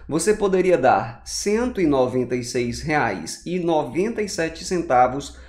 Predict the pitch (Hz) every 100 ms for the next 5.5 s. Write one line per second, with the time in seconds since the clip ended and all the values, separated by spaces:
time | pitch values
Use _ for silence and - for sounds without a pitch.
0 | - - 131 127 - 151 143 139 135 151
1 | 123 110 - - - - - - - 175
2 | 175 202 202 170 170 160 175 220 208 156
3 | 127 - 160 143 127 135 - - 185 196
4 | 196 202 185 156 156 170 170 196 170 123
5 | 110 107 110 -